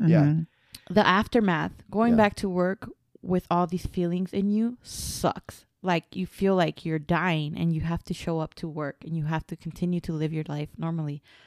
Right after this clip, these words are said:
Speaker 3: So I'm a very emotional person. Obviously, you guys know whenever I talk
Speaker 1: Mm.
Speaker 3: about, <laughs>
Speaker 1: Yeah.
Speaker 3: whenever I talk about certain things, my eyes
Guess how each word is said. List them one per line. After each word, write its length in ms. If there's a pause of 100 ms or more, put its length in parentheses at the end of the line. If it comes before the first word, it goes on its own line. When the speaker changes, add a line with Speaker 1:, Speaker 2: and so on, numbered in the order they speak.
(100)
Speaker 3:
So 420 (160)
I'm 220
a 20
very 540
emotional 460
person. 400
Obviously, 400
you 60
guys 240
know 300
whenever 340
I 140
talk 220
Speaker 1:
Mm. 60
Speaker 3:
about, 200 (600)
<laughs> 160
Speaker 1:
Yeah. 220
Speaker 3:
whenever 280
I 60
talk 180
about 180
certain 220
things, 300
my 240
eyes 260